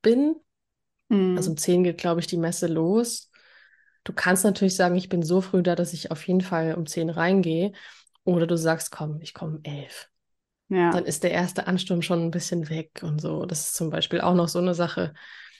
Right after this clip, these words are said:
Speaker 1: die, die helfen kann.
Speaker 2: Ja.
Speaker 1: Mhm.
Speaker 2: Glaub
Speaker 1: Und immer
Speaker 2: ich.
Speaker 1: genug Zeit dazwischen einplanen.
Speaker 2: Zwischen so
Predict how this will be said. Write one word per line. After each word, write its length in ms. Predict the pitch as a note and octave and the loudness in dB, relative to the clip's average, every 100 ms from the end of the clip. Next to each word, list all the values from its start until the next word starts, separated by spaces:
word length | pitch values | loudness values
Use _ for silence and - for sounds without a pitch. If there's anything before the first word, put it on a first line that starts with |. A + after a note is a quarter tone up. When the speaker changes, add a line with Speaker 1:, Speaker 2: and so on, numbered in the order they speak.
| _ _ _ - | _ _ _ -4
Speaker 1:
die, 360 | F#3+ E3 F3 E3+ D#3 _ _ G#3 | 0 0 0 -4 -8 _ _ 2
die 80 | |
helfen 480 | F3 F3 E3 D#3+ D3+ | 4 6 4 4 -4
kann. 400 | D3+ - E3 D#3+ - _ _ _ _ _ | -6 -8 -8 -10 -12 _ _ _ _ _
Speaker 2:
Ja. 400 | G#3+ G#3 G#3 G#3+ - - _ | 2 4 4 4 -2 -16 _
Speaker 1:
Mhm. 320 | D#3 G#3 A3+ _ _ _ _ _ _ _ _ _ _ _ _ _ _ _ | -12 -12 -12 _ _ _ _ _ _ _ _ _ _ _ _ _ _ _
Speaker 2:
Glaub 120 | - G3 | -6 0
Speaker 1:
Und 100 | G3+ | 4
immer 140 | C4 | 6
Speaker 2:
ich. 60 | A#3+ | 8
Speaker 1:
genug 240 | A3+ A3 | 6 6
Zeit 220 | - G#3 | 4 2
dazwischen 400 | G3+ - G3+ G3 | 2 0 0 2
einplanen. 760 | E3+ D#3+ D#3+ - E3 D#3 D3+ E3 _ _ _ _ _ _ _ _ _ _ _ - | 2 0 -2 -2 -2 0 -4 -6 _ _ _ _ _ _ _ _ _ _ _ -2
Speaker 2:
Zwischen 360 | G#3 G3+ G3+ | 0 4 2
so 500 | G3 G3 F#3+ F#3+ F#3+ | 4 4 4 2 0